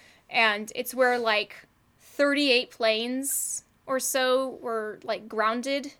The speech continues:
during nine eleven, and they were there for almost a week. There was, like, I think the population they said was, uh, nine thousand, and it, like, almost doubled with everybody that was staying there.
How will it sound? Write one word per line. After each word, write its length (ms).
during 280
nine 200
eleven, 540
and 460
they 160
were 180
there 180
for 140
almost 420
a 60
week. 360
There 140
was, 160
like, 340
I 80
think 160
the 60
population 560
they 120
said 280
was, 540
uh, 440
nine 300
thousand, 420
and 140
it, 100
like, 200
almost 440
doubled 380
with 160
everybody 520
that 140
was 120
staying 480
there. 340